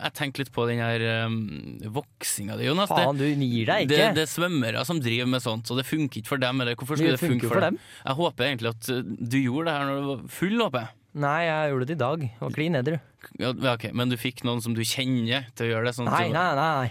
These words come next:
Speaker 1: Det var,
Speaker 2: Det, jeg
Speaker 1: det,
Speaker 2: kan
Speaker 1: det,
Speaker 2: nok
Speaker 1: det var et veddemål?
Speaker 2: Nei, jeg, jeg, jeg har veddet med meg selv, eh, i så fall da.
Speaker 1: Så, så du er schizofren?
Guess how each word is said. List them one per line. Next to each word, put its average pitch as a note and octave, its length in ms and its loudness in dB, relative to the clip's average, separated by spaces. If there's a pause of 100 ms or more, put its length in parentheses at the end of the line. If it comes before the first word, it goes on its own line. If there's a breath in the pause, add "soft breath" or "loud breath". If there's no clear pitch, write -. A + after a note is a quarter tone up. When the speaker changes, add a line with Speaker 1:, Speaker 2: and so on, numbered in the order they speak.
Speaker 1:
Det B2+ 160 0
var, D#3 80 4
Speaker 2:
Det, F#3 80 6
jeg F3+ 160 6
Speaker 1:
det, F3 80 4
Speaker 2:
kan C#3 160 2
Speaker 1:
det, D3+ 80 0
Speaker 2:
nok - 80 -10
Speaker 1:
det C3+ 220 0
var C3+ 80 2
et A#2+ 100 -4
veddemål? C3 640 0 (420 soft breath)
Speaker 2:
Nei, C#3+ 220 2 (100)
jeg, - 0 -
jeg, E3 480 2 (100)
jeg F3+ 80 4
har F#3+ 140 2
veddet C#3 160 2
med C#3 80 2
meg D#3 100 2
selv, F#3+ 220 -2 (160)
eh, G3 240 6
i - 20 4
så G3 140 0
fall A3+ 160 -2
da. - 160 -6
Speaker 1:
Så, C#3+ 140 -2 (180)
så C#3 240 -2
du G#2+ 420 -4
er C3+ 60 -2
schizofren? B2+ 560 -4